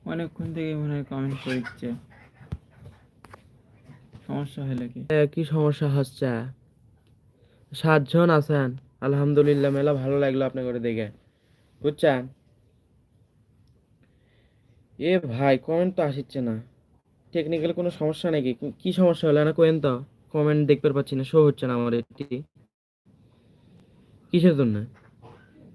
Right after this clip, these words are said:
Speaker 2: এ দাঁড়ান, দাঁড়ান, কি বেনে আসলো এটি আমার এটি? ওয়াচিং, পাঁচজন ওয়াচিং করতেছে, ঠিক আছে? ফানি সিক্সটি ফোর গ্রুপ ডট বিডি,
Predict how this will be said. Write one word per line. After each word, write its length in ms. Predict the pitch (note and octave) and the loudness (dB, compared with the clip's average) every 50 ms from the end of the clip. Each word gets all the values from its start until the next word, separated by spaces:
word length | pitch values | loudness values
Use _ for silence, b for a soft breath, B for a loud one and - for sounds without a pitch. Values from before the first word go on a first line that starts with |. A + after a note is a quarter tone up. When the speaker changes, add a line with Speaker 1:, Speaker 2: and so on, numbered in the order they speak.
| - - _ _ - - _ _ - - - - | -20 -20 _ _ -20 -20 _ _ -20 -20 -8 -2
Speaker 2:
এ 160 | C#3+ D#3+ E3 | 0 0 2
দাঁড়ান, 380 | C#3+ D3+ C#3+ C#3+ C#3+ C#3 C#3 | 4 4 6 6 6 4 4
দাঁড়ান, 360 | B2+ C3 B2+ B2+ B2 A#2+ A2+ A#2+ - _ _ _ _ _ - | 2 2 2 2 0 0 -2 -6 -10 _ _ _ _ _ -8
কি 80 | C#3 | -2
বেনে 260 | C3+ D3 D3 D3 C#3+ C3 | 0 2 2 4 2 2
আসলো 260 | B2 - - C3 C3+ B2 | 0 -2 0 0 0 0
এটি 160 | - - G#2+ | 0 0 -2
আমার 220 | G#2 G#2 G#2 G2+ | -2 -2 -4 -4
এটি? 260 | G2+ G2 - G2+ G#2 - b b b b b - - | -6 -8 -8 -10 -10 -10 b b b b b -6 2
ওয়াচিং, 460 | B2 C3+ C3+ C3 - B2+ A#2+ A2+ A#2 - | 4 4 4 4 2 -2 -2 -2 -2 -2
পাঁচজন 360 | C#3 C3+ B2+ - D3+ D3+ D3 | -2 -2 -2 0 0 0 2
ওয়াচিং 400 | C#3 C3+ C3 B2+ - C#3+ C#3+ C#3 | 2 2 0 0 0 -2 -2 0
করতেছে, 480 | C3+ C3+ C3 B2+ - B2 A#2 - B2+ | 2 2 0 2 0 -6 -4 -4 -6
ঠিক 200 | A#2 - C3+ B2 | -6 -4 -2 0
আছে? 460 | B2+ A#2+ B2 - D#3+ F3 F#3+ F3+ C#3+ C3 - - - - - _ b b b b b b b b b b b b b b b b b b b b b - | 0 0 0 0 0 2 4 2 2 0 -6 -12 -20 -20 -20 _ b b b b b b b b b b b b b b b b b b b b b -2
ফানি 200 | - D#3+ D#3 E3+ | 4 6 6 6
সিক্সটি 260 | E3 F3+ E3 - - F#3 | 6 2 0 2 0 2
ফোর 180 | F3+ F#3 F#3 | 4 4 2
গ্রুপ 460 | E3+ D#3 E3+ E3+ E3 F3+ F#3 F#3 F3 | 2 2 2 2 4 4 4 4 4
ডট 220 | D#3+ D3+ E3 E3 D#3+ | 4 6 6 6 4
বিডি, 480 | C#3 C3+ D3+ D3+ D3+ C3+ D3 D3+ E3 | 2 0 0 0 0 2 0 0 0